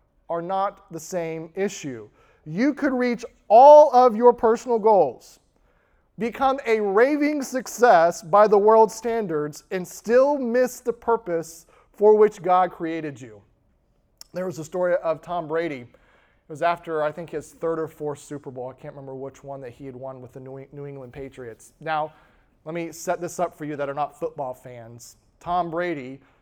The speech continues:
is known, regarded as the greatest quarterback in the N F L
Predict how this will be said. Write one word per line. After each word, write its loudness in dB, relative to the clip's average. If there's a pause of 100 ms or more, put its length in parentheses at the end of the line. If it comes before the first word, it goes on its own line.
(200)
is -12
known, -6
regarded -2
as -6
the -8
greatest -6 (520)
quarterback -2 (340)
in -6
the -6
N -4
F -4
L -2